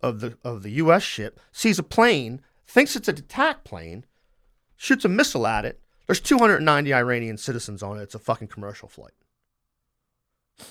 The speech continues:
So <clears throat> they do an investigation. He said, "Oh yeah, it was, it was,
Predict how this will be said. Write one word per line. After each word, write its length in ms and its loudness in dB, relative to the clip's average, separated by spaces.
So 520 6
<clears throat> 1600 -12
they 120 0
do 200 4
an 60 2
investigation. 840 0
He 80 -20
said, 320 4
"Oh 240 2
yeah, 300 2
it 80 -2
was, 140 -4
it 80 -2
was, 180 -2